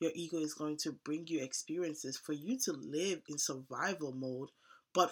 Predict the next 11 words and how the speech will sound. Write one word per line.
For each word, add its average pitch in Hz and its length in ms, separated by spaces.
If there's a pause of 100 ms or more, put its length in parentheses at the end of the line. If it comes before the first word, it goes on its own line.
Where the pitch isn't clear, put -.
(120)
from 151 180
a 143 60
spiritual 151 720
standpoint. 131 580
It's - 160 (120)
going 151 240
to 151 100
give 143 300
you 143 100
these, 135 400 (320)
the - 160